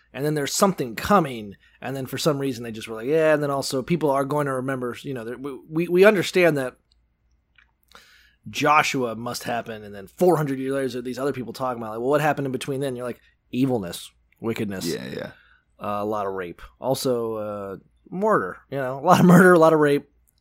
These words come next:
Speaker 2: Sure. Um, it's like, uh, it's interesting, too, because you,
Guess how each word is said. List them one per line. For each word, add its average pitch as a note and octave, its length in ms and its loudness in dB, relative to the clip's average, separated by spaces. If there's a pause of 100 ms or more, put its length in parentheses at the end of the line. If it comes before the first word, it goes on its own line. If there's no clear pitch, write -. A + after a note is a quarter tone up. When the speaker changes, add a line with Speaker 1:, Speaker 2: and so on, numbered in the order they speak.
(640)
Speaker 2:
Sure. - 500 -6 (320)
Um, G2+ 260 0
it's - 220 -6
like, G2 300 -2
uh, C2+ 400 0 (760)
it's A2 180 -6
interesting, G#2 380 -6
too, G2 120 -6
because F2+ 300 -8
you, F#2+ 120 -8